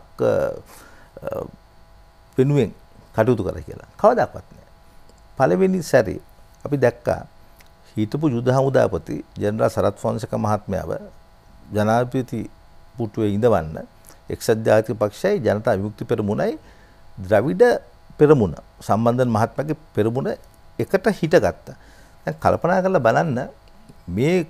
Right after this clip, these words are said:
ක-, මේ, මේ, මේ, මේ, මේ ඇති කරපු කණ්ඩායම ශ්‍රී ලංකාවේ යුද හමුදාවට නායකත්වය දුන්න. ශ්‍රී ලංකා යුද හමුදාව ද්‍රවිඩ ජාතිකයන් හතළිස් දහක්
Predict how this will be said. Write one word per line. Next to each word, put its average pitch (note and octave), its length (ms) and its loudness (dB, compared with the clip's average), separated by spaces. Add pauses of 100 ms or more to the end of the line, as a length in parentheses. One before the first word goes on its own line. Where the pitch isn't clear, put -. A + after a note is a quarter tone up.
(220)
ක-, D2 280 -8 (320)
මේ, - 340 -18 (600)
මේ, G#2 260 -4 (120)
මේ, G#2+ 220 -2 (300)
මේ, G#2+ 300 -2
මේ B2 240 0
ඇති - 280 -8
කරපු D#3+ 340 0
කණ්ඩායම G2+ 680 0 (1400)
ශ්‍රී F#2+ 260 -6
ලංකාවේ C#3 460 0
යුද B2 160 -4
හමුදාවට D3+ 680 0
නායකත්වය A2+ 600 0
දුන්න. G2+ 280 -6
ශ්‍රී G2 220 -8
ලංකා B2+ 200 -2
යුද C3+ 200 -4
හමුදාව C#3+ 600 -2 (240)
ද්‍රවිඩ G2 380 -2
ජාතිකයන් C#3+ 540 2
හතළිස් - 480 -6
දහක් C#3 320 0